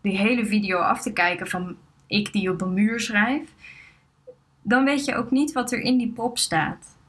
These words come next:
Dat vond ik fascinerend. Dus dat heb ik doorgetrokken, eh, naar die kubussen. En uiteindelijk ben ik die gedichten gaan vastgieten. Om te kijken,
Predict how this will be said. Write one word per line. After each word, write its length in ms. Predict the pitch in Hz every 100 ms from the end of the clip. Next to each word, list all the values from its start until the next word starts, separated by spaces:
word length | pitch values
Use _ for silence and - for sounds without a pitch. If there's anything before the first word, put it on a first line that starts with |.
| _ _ _ _ _ _ _ _ _ _ _
Dat 260 | 214 233
vond 140 | 233 220
ik 160 | 208
fascinerend. 840 | - - 262 262 254 208 185 175 175
Dus 140 | 202
dat 160 | 233 214
heb 100 | 226
ik 180 | 214
doorgetrokken, 960 | 226 240 285 277 233 214 214 196 196 - - _
eh, 400 | - 202 196 185 - - _ _ _ _
naar 420 | - 202 202 208
die 140 | 202 202
kubussen. 600 | 240 240 294 - 339 339 - - - -
En 140 | - 214
uiteindelijk 440 | 202 196 196 202
ben 160 | 208 208
ik 260 | 202 - -
die 340 | - 208 202 202
gedichten 480 | 202 240 254 254 202
gaan 280 | - 175
vastgieten. 840 | - 220 208 - - 202 - 180 170 _ _ _ _ _ _ _ _ _
Om 160 | - 196
te 100 | 202
kijken, 500 | 185 180 175 202